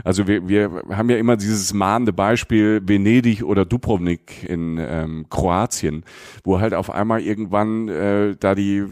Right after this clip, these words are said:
die müssen absperren, weil zu viele Leute da sind. Und das ist ja nicht, wie wir Reisen denken.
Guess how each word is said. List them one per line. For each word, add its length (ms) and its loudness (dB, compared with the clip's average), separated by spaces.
die 60 0
müssen 260 -2
absperren, 640 -2
weil 160 -2
zu 160 -4
viele 240 -4
Leute 300 0
da 200 0
sind. 120 -4
Und 100 -4
das 140 0
ist 160 -4
ja 440 0
nicht, 540 -4
wie 160 -2
wir 540 4
Reisen 560 0
denken. 440 -4